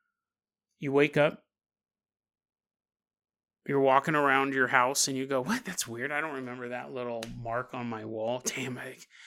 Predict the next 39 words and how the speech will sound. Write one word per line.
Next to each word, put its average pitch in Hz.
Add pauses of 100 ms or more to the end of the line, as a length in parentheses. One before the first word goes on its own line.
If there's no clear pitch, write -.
(140)
this -
place 127
is -
such -
a 127
waste. 120
I, 131
it's 127
a -
money 127
pit." 131 (1040)
You 135
just -
kinda 147
keep 143
going 127
about 123
your 123
day. 123 (280)
Even 226
though 285
y-, -
you 180
had 320
all 220
those 160
events 147
happen 226
to 135
you 120
and 139
you 143
were 135
present 175
while 147
they're 135
happening 180
to 131
you, 127